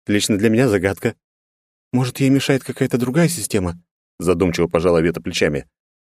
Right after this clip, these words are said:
"В любом случае, сейчас это не так важно. Как бы там ни было, благодаря тебе у нас появился хоть и небольшой, но шанс". Вета с благодарностью улыбнулась Эльдару, после чего добавила: "Спасибо".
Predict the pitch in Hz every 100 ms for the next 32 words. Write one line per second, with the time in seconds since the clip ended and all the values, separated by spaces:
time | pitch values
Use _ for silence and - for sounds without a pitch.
0 | _ - 107 139 127 - 160 - 101 120
1 | - - 131 120 120 - 143 - 131 110
2 | 82 69 _ _ _ _ _ _ 156 135
3 | 151 131 147 160 110 85 - _ _ 98
4 | 113 127 131 123 117 139 139 98 117 117
5 | - 120 127 123 113 127 - _ 120 117
6 | 123 - 156 123 - _ 135 151 - 135
7 | 90 - _ _ _ _ 87 85 80 85
8 | 87 87 90 85 87 90 90 87 85 76
9 | 95 104 95 73 - 101 98 113 107 101
10 | 101 78 73 - _ _ - 165 170 170
11 | 117 82